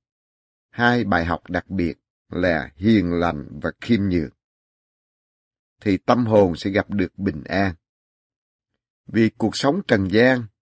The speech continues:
có rất nhiều cái gánh nặng, có rất nhiều cái bất an, không có bình an. Ngay cả có nhiều tiền bạc, có nhiều cái công việc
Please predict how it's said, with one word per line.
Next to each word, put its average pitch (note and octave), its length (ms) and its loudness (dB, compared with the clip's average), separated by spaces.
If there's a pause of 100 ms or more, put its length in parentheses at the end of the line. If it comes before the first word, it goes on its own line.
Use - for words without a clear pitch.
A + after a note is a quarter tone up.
(420)
có C#3 260 -4
rất - 280 -4
nhiều G#2+ 440 4
cái G2 200 -2
gánh D#3 340 -4
nặng, D2+ 300 -2 (380)
có C#3 240 -4
rất - 220 -6
nhiều G2+ 320 2
cái G#2 160 -6
bất - 180 -8
an, A#2+ 380 -2 (960)
không C3+ 300 -4
có - 140 -4
bình G2+ 240 -2
an. F#2+ 280 0 (340)
Ngay C3+ 240 4
cả F2 320 2
có - 80 -4
nhiều A#2 440 4
tiền F2+ 280 0
bạc, E2 240 0 (580)
có C3+ 120 0
nhiều A2 580 4 (140)
cái A2+ 560 2 (200)
công C#3 340 0
việc G2 260 4